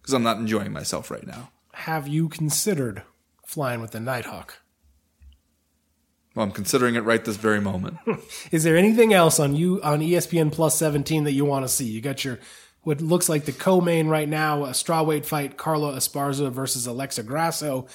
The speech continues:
Speaker 2: Some, uh, you know, some interesting stuff to see there, but I feel like this is one of those E S P N Plus cards where there's a big drop off.
Speaker 1: Yeah, there is. Well, I'm interested to see what Alexa Grasso can do here.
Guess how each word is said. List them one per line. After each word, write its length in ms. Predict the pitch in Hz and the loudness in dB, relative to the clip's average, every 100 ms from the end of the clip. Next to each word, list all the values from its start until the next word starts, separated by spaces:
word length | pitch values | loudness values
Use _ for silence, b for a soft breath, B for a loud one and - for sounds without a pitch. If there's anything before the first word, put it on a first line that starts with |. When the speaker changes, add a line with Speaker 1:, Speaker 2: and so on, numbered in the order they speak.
| B B | B B
Speaker 2:
Some, 340 | - 143 123 | -4 -2 -2
uh, 320 | 123 117 113 117 _ | -4 -6 -8 -10 _
you 120 | - 143 | -10 -6
know, 120 | 123 | -4
some 160 | 123 | -4
interesting 360 | 139 139 131 143 | -2 -2 -2 -2
stuff 280 | 127 147 131 | -2 -4 -4
to 80 | 127 | -4
see 440 | - 135 123 117 b b b b b b _ | -2 -2 -4 -8 b b b b b b _
there, 600 | 147 127 180 170 139 135 | -12 0 2 2 2 -2
but 640 | 170 170 151 139 135 - - _ | -4 -4 -2 -2 -4 -12 -20 _
I 100 | - | -14
feel 200 | 143 214 | -2 0
like 160 | 202 180 | 0 -2
this 140 | 180 | -2
is 120 | 175 160 | -2 0
one 140 | 170 | 2
of 40 | |
those 200 | 170 160 | 2 2
E 80 | 165 | 0
S 100 | 160 | 0
P 80 | - | 0
N 140 | 156 | 0
Plus 240 | 143 165 151 | 0 0 0
cards 240 | - 135 | -2 -2
where 100 | 127 | -4
there's 180 | 127 123 | -4 -6
a 80 | 117 | -6
big 300 | 110 127 117 | -6 -8 -6
drop 320 | 113 95 95 | -6 -6 -6
off. 360 | 82 - - - - - | -10 -8 -10 -12 -14 4
Speaker 1:
Yeah, 380 | 147 147 139 - - | 6 8 4 -4 0
there 140 | 127 | 4
is. 120 | 110 214 | 4 4
Well, 300 | 277 262 247 | 2 2 2
I'm 120 | 262 | 2
interested 300 | 208 185 170 | 2 2 0
to 80 | 131 | 0
see 160 | - | 2
what 240 | 127 110 107 | 2 4 4
Alexa 300 | 107 107 107 | 2 -2 -2
Grasso 360 | 107 104 104 | -2 -2 -4
can 180 | 95 101 | -4 -4
do 160 | 98 98 | -2 -2
here. 260 | 101 101 | -2 -2